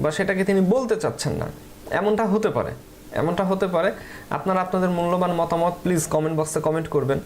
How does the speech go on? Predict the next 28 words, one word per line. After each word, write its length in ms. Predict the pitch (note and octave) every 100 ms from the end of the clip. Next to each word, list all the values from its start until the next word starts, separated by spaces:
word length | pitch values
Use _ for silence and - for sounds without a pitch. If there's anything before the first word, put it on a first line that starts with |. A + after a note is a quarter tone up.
| - - -
একটু 180 | - D3
জানিয়ে 360 | D#3+ E3+ F#3+
দিবেন 220 | D#3+ D#3+ D#3+
মূল্যবান 420 | D#3 D#3 D3+ D3
মতামত। 400 | C#3+ D3 C#3+ E3+ - - - - -
তবে 180 | - F3+
আমার 340 | - F3+ G#3+ A3+
কাছে 420 | A#3 A3+ A#3 A3 A3+ - - - - - - - -
আমাদের 320 | C#3+ E3+ G3
কাছে 300 | G#3 G#3+ G#3+ G#3+ G#3 G3+
এমনটা 800 | E3 E3+ F#3 F#3 F#3+ F3+ F#3 F3
নিউজ 600 | E3 D#3+ E3 F3 D#3+ D3+ C3
দেখার 280 | C3+ D#3 G3
পর 260 | F#3+ D#3 D3+
আমাদের 380 | C3+ D#3+ G#3 A3+
যে 100 | B3
মন্তব্য 480 | A3+ G#3+ G#3 A3
সেটা 280 | A3+ G3 G#3 G#3
হচ্ছে 260 | A3 A3
যে 140 | A3 G#3
না, 160 | D3+
আহ, 1500 | - - - - - - - - C#3+ C#3 C3+ A#2+ A#2 B2+ D3+
যেহেতু 280 | F#3+ B3 B3
নায়িকা 420 | A3+ G#3+ G#3 G#3+
তিনি, 340 | G#3 F#3+ F#3
আহ, 540 | F#3 - - - D3+ D3+
তিনি 240 | G3+ A3+ A3
যদি 280 | G#3+ G#3+